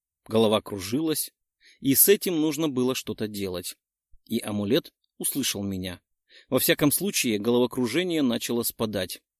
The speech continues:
Я выпустил цепь, но наконечник ударил в лоб киборгу и отскочил.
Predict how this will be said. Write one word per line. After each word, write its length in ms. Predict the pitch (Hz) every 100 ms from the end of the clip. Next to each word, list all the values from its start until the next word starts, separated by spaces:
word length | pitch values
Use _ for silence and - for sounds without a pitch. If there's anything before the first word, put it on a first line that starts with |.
| _ _ _ _ _ _ _
Я 380 | - 98 143 151
выпустил 600 | - 117 131 117 - 120 110
цепь, 360 | - 180 - - _ _ _
но 280 | - 139 165
наконечник 720 | 165 156 170 185 185 - 123 -
ударил 500 | 120 143 143 143 -
в 100 | 104
лоб 260 | 127 131 -
киборгу 460 | 170 139 101 98
и 200 | - -
отскочил. 720 | - - - 139 - 92 95